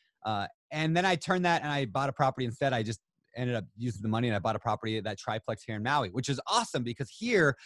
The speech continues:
I can dedicate my time and I have systems and people in place to manage that property. Plus it's way smaller, so it's easier to manage. So anyway, bottom line is, uh, you can still make really good money in, in that range. Like, again, that was a twenty-four unit in Cincinnati that I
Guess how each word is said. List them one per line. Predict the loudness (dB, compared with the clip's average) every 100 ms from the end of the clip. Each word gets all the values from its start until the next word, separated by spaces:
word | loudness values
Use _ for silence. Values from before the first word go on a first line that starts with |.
| -6
I | -2
can | 2 4
dedicate | 4 2 0
my | -2 -2
time | 0 0 2 0 -2 -6
and | -2
I |
have | 0 -2
systems | -4 -4 -2 -2
and | -4
people | -6 -6 -2
in | -2
place | -2 -4 -4
to | -4
manage | -2 -2
that | -4 0
property. | 0 0 -4
Plus | -4 -4
it's | -4 -8
way | -8
smaller, | -6 -4 -2 -4
so | -8
it's | -10
easier | -8 -8
to | -6
manage. | -6 -8 -10 -16 _ _ _ _
So | 2
anyway, | 4 4 2 -2 _ -4
bottom | 2 4 6 6
line | 4 4
is, | 2 -2 -6 _ _ _ _ -8
uh, | 0 2 2 0 -10
you | -6 0 2
can | 2
still | 2 2
make | 4 2
really | 2 2 2
good | 4 2
money | 2 2 0
in, | -2 0 2 2 0 -6 _ _ _
in | -2 2 2 2 0 -6 _ _ _ _ -2
that | 2 2 2
range. | -2 0 2 2 2
Like, | 0 -2
again, | -2 0
that | 2
was | 2
a |
twenty-four | 0 0 2 2 0
unit | 0 0 -2 -4
in | -6 -6
Cincinnati | -6 -8 -8 -6 -6 -6
that |
I | -8